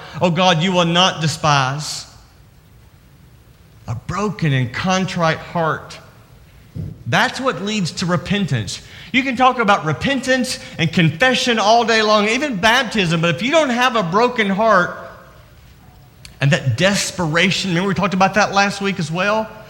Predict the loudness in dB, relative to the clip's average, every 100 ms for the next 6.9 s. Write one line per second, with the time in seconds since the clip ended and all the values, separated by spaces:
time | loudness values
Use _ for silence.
0 | -6 0 0 0 0 0 0 0 -2 0
1 | 0 0 0 0 0 -2 0 2 2 2
2 | 2 2 2 0 -4 -6 -10 -2 -2 2
3 | 2 2 0 2 2 4 2 0 -2 -4
4 | 0 2 2 0 -6 -4 2 2 0 0
5 | 2 2 -2 -4 0 0 2 2 2 0
6 | 0 0 0 0 0 0 0 -2 -4